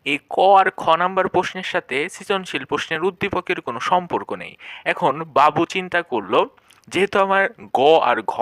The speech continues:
নাম্বার প্রশ্নের উদ্দীপকের সাথে সম্পর্ক আছে, সেহেতু আমি এই ক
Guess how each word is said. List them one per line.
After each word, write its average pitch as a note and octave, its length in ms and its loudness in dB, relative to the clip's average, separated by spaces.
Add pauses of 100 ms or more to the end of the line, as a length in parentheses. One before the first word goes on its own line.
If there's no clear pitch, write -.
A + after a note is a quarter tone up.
(160)
নাম্বার F#3 340 -2
প্রশ্নের F3+ 360 -10 (260)
উদ্দীপকের F#3 640 -4
সাথে C3 260 -4 (440)
সম্পর্ক E3+ 480 0 (160)
আছে, - 220 -8
সেহেতু F#3 400 -6 (340)
আমি D#3 240 -4 (240)
এই D3 140 -6 (100)
ক - 60 -6